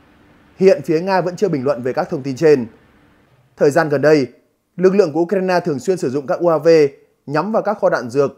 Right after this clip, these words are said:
kho chứa nhiên liệu và trang thiết bị trên không của Nga. Các hoạt động tấn công đã cho thấy Kiev có khả năng nhắm tới các cơ sở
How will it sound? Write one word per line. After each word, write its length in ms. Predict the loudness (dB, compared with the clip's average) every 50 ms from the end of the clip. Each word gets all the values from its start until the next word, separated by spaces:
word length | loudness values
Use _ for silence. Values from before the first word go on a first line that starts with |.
| _ _ _ _ _
kho 180 | _ 0 2 2
chứa 140 | 2 0 -4
nhiên 180 | -2 -2 0
liệu 240 | 2 2 2 2 0 -6 _ _ _ _ _
và 160 | -4 -2 -2 0
trang 180 | 0 -2 -2
thiết 140 | -2 -4 -2
bị 140 | -2 -6 -4
trên 140 | -6 -8 -2
không 200 | -2 -2 -2 -2
của 120 | -8 -6
Nga. 320 | -4 -2 -2 -2 -4 -6 -8 _ _ _ _ _ _ _ _ _ _ _ _ _ _ _ _ _ _ _ _ _ _ -2
Các 160 | 0 0 2
hoạt 140 | 2 0 0
động 180 | 0 -4 -2
tấn 180 | -4 -4 -4 0
công 180 | 0 0 0
đã 100 | 0 -2
cho 140 | -2 -2 -4
thấy 340 | -2 0 2 2 2 0 -2 -4 _ _ _ _ _ _ _ _
Kiev 300 | -4 0 0 0 0 0
có 100 | -4 -6
khả 120 | -4 -4 -4
năng 180 | -4 -4 -6
nhắm 160 | -6 -8 -6 -4
tới 100 | -4 -4
các 140 | -4 -4 -6 -4
cơ 100 | -4 -4
sở 160 | -2 -2 -4